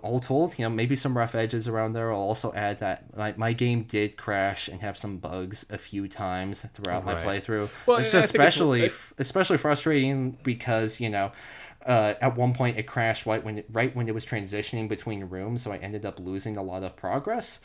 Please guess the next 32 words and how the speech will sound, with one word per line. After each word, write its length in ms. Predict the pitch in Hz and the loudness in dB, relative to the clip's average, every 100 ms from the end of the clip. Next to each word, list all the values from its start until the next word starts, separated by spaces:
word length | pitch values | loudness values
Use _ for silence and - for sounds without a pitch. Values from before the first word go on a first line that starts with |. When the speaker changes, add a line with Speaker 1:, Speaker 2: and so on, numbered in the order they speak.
| - - - | -16 -16 -4
Speaker 2:
Oh, 80 | - | 4
Speaker 1:
Um, 300 | 123 104 107 | 6 6 4
Speaker 2:
no. 360 | 175 135 101 85 - - | 4 2 0 -2 -8 0
Speaker 1:
I 160 | 120 | 2
know, 340 | 117 110 98 98 | 4 4 2 2
but, 360 | 127 110 107 - - - | 2 2 0 -8 -16 -6
you 100 | - | 0
know, 160 | 135 120 | 2 2
this, 380 | 123 170 170 - - _ - | 4 4 4 -4 -12 _ -2
I, 220 | 147 170 139 | 4 4 4
this 220 | - 170 165 | 4 2 4
didn't 240 | 180 135 | 2 2
happen 360 | 135 120 120 110 | 0 0 0 -2
a 80 | 107 | -2
lot, 580 | 101 92 90 110 - - - | -2 -4 -10 -12 -12 -16 -4
you 160 | 123 113 | -2 0
know. 280 | 104 101 98 - - | 0 -2 -4 -12 -16
So 160 | - 247 | 2 6
Speaker 2:
Well, 80 | 240 | 8
Speaker 1:
for 80 | 233 | 8
Speaker 2:
and 0 | |
Speaker 1:
the 20 | |
Speaker 2:
I 40 | |
Speaker 1:
most 140 | 156 160 | 6 6
Speaker 2:
think 100 | 156 | 4
it's 40 | |
Speaker 1:
part, 20 | - | 4
Speaker 2:
wor-, 40 | |
it's 40 | 117 | 4
Speaker 1:
very 200 | 120 110 | 4 4
Speaker 2:
worth 100 | |
Speaker 1:
solid. 100 | 147 | 4